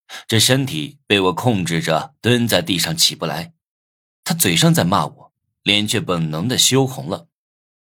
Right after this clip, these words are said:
一个女孩子内心再坚强，遇到这种事儿也会感到羞耻。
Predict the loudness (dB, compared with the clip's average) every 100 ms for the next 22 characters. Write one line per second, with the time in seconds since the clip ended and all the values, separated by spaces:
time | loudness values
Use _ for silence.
0 | _ _ 2 2 2 -2 -2 -4 -2 -6
1 | -8 -18 -6 2 4 6 4 2 2 2
2 | 0 0 0 0 0 -2 -4 _ 0 4
3 | 4 2 0 0 -2 -4 -2 -2 -6 _
4 | 2 2 0 -4 -4 -2 -2 2 2 2
5 | -2 -4